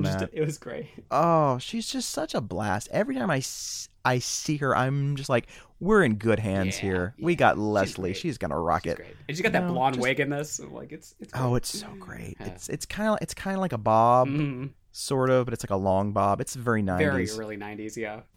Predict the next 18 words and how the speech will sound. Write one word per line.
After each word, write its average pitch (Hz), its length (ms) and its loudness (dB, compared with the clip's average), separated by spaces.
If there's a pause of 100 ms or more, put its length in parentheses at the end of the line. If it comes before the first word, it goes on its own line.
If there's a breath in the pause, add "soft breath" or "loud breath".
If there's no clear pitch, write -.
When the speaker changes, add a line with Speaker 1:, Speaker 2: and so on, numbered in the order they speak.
(140)
Speaker 2:
I 156 80 4
believe 214 420 0
this 196 140 -2
is 196 140 -2
when 156 200 0
Bill 123 220 6
goes 110 340 2
to 113 100 -6
see 95 500 0 (460 soft breath)
Dale 107 520 4 (200)
at 98 200 -2
the 107 200 -2
Iron 104 480 2 (120)
Works 95 520 -2
again. 78 200 -4
Speaker 1:
Ah, 143 220 -2
Dale, 87 360 -12 (180)
yes. - 340 -20